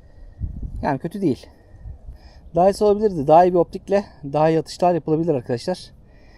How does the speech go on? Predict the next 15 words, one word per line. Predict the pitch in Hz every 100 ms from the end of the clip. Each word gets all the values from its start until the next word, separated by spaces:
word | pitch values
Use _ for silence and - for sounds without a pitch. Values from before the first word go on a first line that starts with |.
| - -
Yani | 147 139 123 113 - - - - - - - -
çok | - 190
memnun | 208 196 202
olmadım. | 202 180 147 233 - - - - - - -
Daha | 160 170
iyi | 160 135
olabileceğini | 143 139 131 139 127
düşünüyordum | - 131 165
ama | 185
gerçekten | 165 151 143 156
çok | - 160 -
kötü | 139 139
bir | 135
dürbünle | 127 120 113 110
attım. | - - 208